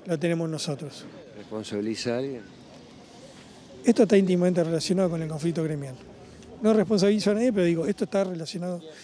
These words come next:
Speaker 1: con eso. Así que esperemos que, esperemos que un conflicto gremial no, no termine así más.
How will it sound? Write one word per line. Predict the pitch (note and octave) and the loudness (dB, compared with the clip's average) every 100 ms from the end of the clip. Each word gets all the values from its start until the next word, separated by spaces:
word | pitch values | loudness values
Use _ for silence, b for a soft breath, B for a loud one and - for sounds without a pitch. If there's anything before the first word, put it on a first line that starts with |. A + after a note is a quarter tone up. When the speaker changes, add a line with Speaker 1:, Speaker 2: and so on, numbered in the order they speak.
| B | B
Speaker 1:
con | - E3 | -8 -6
eso. | C#3+ E3 | -6 -6
Así | D3 F3 | -4 -2
que | D#3 F#3+ F#3+ B B B B B B - | 0 0 -2 B B B B B B -14
esperemos | F#3 - F3+ F#3 F3+ | -8 -2 0 -2 -4
que, | - E3+ D#3 D3 C3+ - B B B B B B - - - | -6 -6 -6 -8 -14 -20 B B B B B B -20 -20 -12
esperemos | A3 A3 A3 | 0 2 4
que | E3+ G3 F#3 F#3 F3+ F3 F3 E3+ | 4 6 6 6 4 2 0 0
un | F#3 | 0
conflicto | F#3 E3 F#3+ | 0 0 2
gremial | F3+ F3+ G3 G3+ G3+ F3 E3 E3 E3+ | 2 4 4 4 4 -2 -6 -8 -6
no, | F3 F3 E3+ E3 D#3+ | -2 -2 -2 -2 -4
no | E3 | -6
termine | D#3+ E3+ F3 E3+ | -4 -2 -2 0
así | D#3+ F#3 F3+ E3+ | 0 0 0 0
más. | E3 E3+ - - | -2 -4 -6 -16